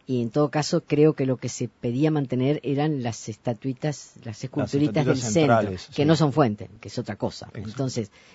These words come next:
Speaker 1: ¿qué es lo que en definitiva existen las fuentes en este, en este
Speaker 2: Existen,
Speaker 1: oasis?
Speaker 2: sí, sí, existen las fuentes y
Speaker 1: El con
Speaker 2: existen
Speaker 1: su
Speaker 2: unos,
Speaker 1: plato, porque no sé cómo
Speaker 2: unos
Speaker 1: las van a
Speaker 2: platos de agua nuevos que
Speaker 1: Ah,
Speaker 2: están
Speaker 1: está.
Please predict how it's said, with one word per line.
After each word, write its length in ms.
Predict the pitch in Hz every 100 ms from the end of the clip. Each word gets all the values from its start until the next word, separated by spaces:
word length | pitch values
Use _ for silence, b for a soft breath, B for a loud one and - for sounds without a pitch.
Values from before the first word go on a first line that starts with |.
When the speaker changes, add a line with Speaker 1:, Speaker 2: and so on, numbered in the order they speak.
| b -
Speaker 1:
¿qué 140 | 175
es 100 | 165
lo 100 | 139
que 120 | 120
en 80 | 120
definitiva 640 | 113 117 113 139 143 127 - _ _ _ _ _
existen 520 | 165 - 214 202 190
las 120 | 135 -
fuentes 420 | 139 151 147 117
en 80 | 113
este, 340 | - 107 -
en 80 | 123
este 180 | 123 123
Speaker 2:
Existen, 200 | 120 147
Speaker 1:
oasis? 400 | 135 165 - 160
Speaker 2:
sí, 160 | 131
sí, 140 | 98 104
existen 400 | 98 143 135 143
las 160 | 117
fuentes 320 | 127 127 139 147
y 40 |
Speaker 1:
El 100 | 151
con 140 | 117 160
Speaker 2:
existen 200 | 127 -
Speaker 1:
su 40 |
Speaker 2:
unos, 80 | 160
Speaker 1:
plato, 260 | 220 220 185
porque 260 | 156 135
no 100 | 143
sé 140 | 175 277
cómo 140 | 226
Speaker 2:
unos 100 | 151
Speaker 1:
las 80 | 160
van 40 | 165
a 120 | 151
Speaker 2:
platos 160 | 160 147
de 60 |
agua 260 | 139 139 135
nuevos 380 | 135 139 151 139
que 80 |
Speaker 1:
Ah, 40 | 123
Speaker 2:
están 200 | 139 135
Speaker 1:
está. 220 | 110 107